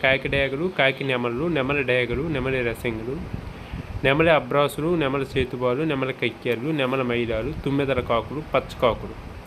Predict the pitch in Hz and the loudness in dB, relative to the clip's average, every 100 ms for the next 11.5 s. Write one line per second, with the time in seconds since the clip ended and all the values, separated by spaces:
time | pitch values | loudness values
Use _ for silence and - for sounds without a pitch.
0 | - - - - - - 131 143 151 139 | -16 -16 -14 -14 -12 -4 0 2 4 4
1 | 147 151 143 143 139 131 139 127 135 123 | 4 2 2 2 0 0 0 -2 -2 -4
2 | 123 120 170 - - - - 131 127 127 | -4 -4 -8 -10 -16 -18 -2 2 2 0
3 | 120 131 143 139 135 123 131 120 117 - | -2 -2 0 0 0 -2 -2 -2 -4 -8
4 | 110 127 190 - - - - 139 135 143 | -6 -6 -8 -12 -12 -10 -4 2 4 4
5 | 160 165 151 131 - 147 - 135 131 165 | 4 4 4 2 0 0 0 0 0 0
6 | 165 - 127 127 143 147 131 127 113 107 | -2 2 4 4 2 0 0 0 -2 -6
7 | - - - - 127 139 - 143 151 143 | -12 -16 -10 -2 0 0 -2 0 2 2
8 | 131 135 123 123 127 123 131 - 127 - | 0 0 0 0 -2 -4 -4 -2 -4 0
9 | 143 139 127 120 139 131 - 127 - 117 | 0 0 -2 0 2 2 -2 -2 0 -2
10 | - - 139 - - - - - - 135 | -4 -6 -6 -6 -8 -10 -10 -4 2 4
11 | 160 170 160 147 | 4 4 2 2